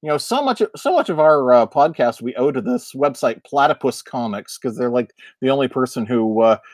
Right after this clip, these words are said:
obsesses over comic strips as much as we do. <laughs>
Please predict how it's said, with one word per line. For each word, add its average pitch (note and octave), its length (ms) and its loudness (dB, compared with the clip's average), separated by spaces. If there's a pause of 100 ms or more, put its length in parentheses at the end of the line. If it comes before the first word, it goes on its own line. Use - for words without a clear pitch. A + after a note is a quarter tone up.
(360)
obsesses C3+ 500 0
over A#2+ 180 0
comic A#2 320 -4
strips - 260 -8
as G#2+ 120 -10
much B2 180 -2
as - 100 -10
we C3 180 0
do. F#3+ 200 2
<laughs> - 160 2